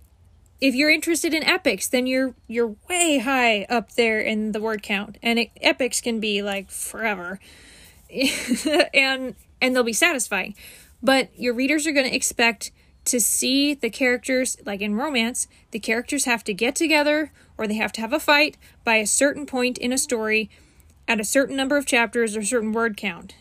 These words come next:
depending on which subgenre you're writing in. Science fiction is going to then need a different word count. It's going to have probably ten or twenty thousand more words, typically,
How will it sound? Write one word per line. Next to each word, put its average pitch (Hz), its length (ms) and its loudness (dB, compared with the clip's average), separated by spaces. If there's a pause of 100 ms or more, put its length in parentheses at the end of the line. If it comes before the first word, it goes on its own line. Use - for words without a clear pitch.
depending 220 340 -4
on 208 140 0
which 208 300 -2
subgenre 196 600 -2
you're 196 80 -6
writing 208 240 0
in. 202 160 -12 (1500)
Science 254 380 2
fiction 269 540 0 (140)
is 240 120 0
going 240 260 2
to 233 280 0 (240)
then 233 380 0
need 214 420 -2 (420)
a 240 80 0
different 247 440 -2 (160)
word 196 200 -6
count. 180 260 -10
It's 202 160 -8
going 233 200 -2
to 240 80 -6
have 226 380 -2 (280)
probably 254 460 -2
ten 247 260 -2
or 247 80 0
twenty 240 280 -4
thousand 233 340 -2
more 220 280 -2
words, 233 600 2 (600)
typically, 233 800 -2